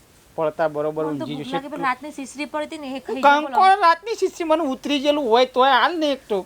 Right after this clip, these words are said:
Speaker 2: કશું જ નહીં કહું કે રાતની શીશરી હતી ને એ ખાઈ જા. હું કહું તમે રોટલી લાવી તો દીદી મને કે "આલો કે તને થોડી ખાઉં." તે બધી વાસ ઉડી જાય એ.
Speaker 1: જગન, આ શેલી રોટલી એ ધરોણો મોણસ હો. શેલી રોટલી એ ધરોણો મોણસ, આમ તો ના ધરોણો.
Speaker 2: હું થાકી
Speaker 1: લે.
Speaker 2: ડોહા જબરી.
Speaker 1: હેડે જે પા-,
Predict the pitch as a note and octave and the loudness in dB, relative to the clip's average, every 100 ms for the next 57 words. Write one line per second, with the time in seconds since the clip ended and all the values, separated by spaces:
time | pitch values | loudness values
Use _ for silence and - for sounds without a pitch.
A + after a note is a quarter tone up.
0 | - F#4 F4 G#4 G4 A4 G#4 G#4 G#4+ G4 | -2 -2 -2 -6 -4 -2 -2 -2 -2 -2
1 | F4 F#4 F4 D#4 F#4+ G4 G4+ F#4+ F#4+ F#4+ | -2 -4 -8 -6 -8 -6 -6 -6 -2 -2
2 | D#4+ E4 A3 - - _ _ _ - D4 | 0 -2 -4 -10 -20 _ _ _ -16 -10
3 | E4+ E4 D#4 D4 D#4 E4 F#4+ F4 D#4+ D#4+ | -6 -4 -4 -6 -6 -6 -6 -8 -10 -12
4 | E4 D#4+ C#4 D#4+ D#4 C#4 A#3+ C4 - A#3 | -6 -4 -2 -2 -4 -10 -10 -12 -10 -10
5 | G#3 D4 D4 C4 E4 C4+ D4+ D4 D4+ C#4 | -8 -6 -4 -4 -2 -4 -6 -8 -6 -4
6 | C4 G3+ F3 F3 F3+ - E3+ D3 G#3 G#3+ | -4 -6 -8 -8 -10 -6 -6 -2 -2 -2
7 | G3+ G3+ G3+ G#3 F3 E3 E3+ E3 D3 C#3 | -4 -4 -2 -2 -2 -2 -2 -4 -6 -8
8 | D3+ G#3 D4+ _ _ _ - G3 G3 C4+ | -6 -8 -8 _ _ _ -6 -6 -4 -4
9 | A3 A3 G#3 G3+ F#3+ F#3+ G3 G3 G3 G#3 | -6 -4 -4 -2 -2 -2 -4 -8 -10 -8
10 | A3 F#3 E3+ C4+ C4 A#3 B3 - - A3 | -6 -6 -6 -8 -10 -10 -8 -4 -4 -4
11 | G#3 A3+ G3 - - F3 B3 G#3+ E3+ G3 | -10 -12 -14 -20 -12 -6 -4 -6 -6 -8
12 | - _ F3 D#3 D3+ | -8 _ -10 -8 -10